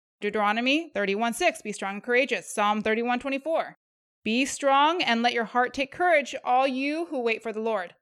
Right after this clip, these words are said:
Isaiah forty-one ten, which is obviously, that's, like, most Christians' favorite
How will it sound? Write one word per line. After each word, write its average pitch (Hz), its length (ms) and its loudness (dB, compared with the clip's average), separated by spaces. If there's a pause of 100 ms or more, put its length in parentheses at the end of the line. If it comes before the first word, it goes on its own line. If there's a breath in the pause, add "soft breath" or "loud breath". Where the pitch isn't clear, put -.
Isaiah 214 300 -2
forty-one 254 520 0
ten, 202 240 -4
which 202 140 -6
is 240 200 -6
obviously, 269 540 -2
that's, - 240 -10
like, 208 140 -4
most 202 240 -8
Christians' 208 360 -10
favorite 196 360 -4